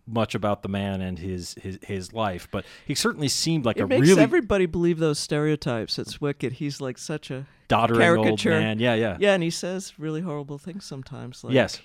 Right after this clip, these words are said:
Speaker 2: "I don't have to answer that question 'cause she ran out of time." <laughs>
Speaker 1: Yeah.
Speaker 2: It's like,
Speaker 1: Well, and
Speaker 2: "Excuse me?" <laughs>
Speaker 1: and, and, and it's like,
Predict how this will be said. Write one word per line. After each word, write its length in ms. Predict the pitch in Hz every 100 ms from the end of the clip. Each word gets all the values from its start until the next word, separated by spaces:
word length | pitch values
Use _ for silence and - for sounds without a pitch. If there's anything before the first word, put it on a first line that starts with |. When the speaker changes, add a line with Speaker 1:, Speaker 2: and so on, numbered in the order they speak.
| -
Speaker 2:
"I 140 | 151 147
don't 160 | 165
have 180 | 180 160
to 80 | 165
answer 180 | 156 165
that 140 | 139
question 360 | - 156 - 151
'cause 160 | 139 135
she 140 | 147
ran 220 | 143 143
out 140 | 131 123
of 100 | 123
time." 380 | 151 156 139 -
<laughs> 100 | 147
Speaker 1:
Yeah. 240 | 139 147 240 - - 202 - 247 - - 165 -
Speaker 2:
It's 180 | - -
like, 200 | 160 -
Speaker 1:
Well, 280 | 202 156 -
and 100 | 180
Speaker 2:
"Excuse 380 | 170 339 339 -
me?" 380 | 285 339 381 - -
<laughs> 120 | -
Speaker 1:
and, 280 | 190 156 156 - 139 -
and, 160 | 170 -
and 180 | 165 170
it's 240 | 170 156 -
like, 220 | 147 -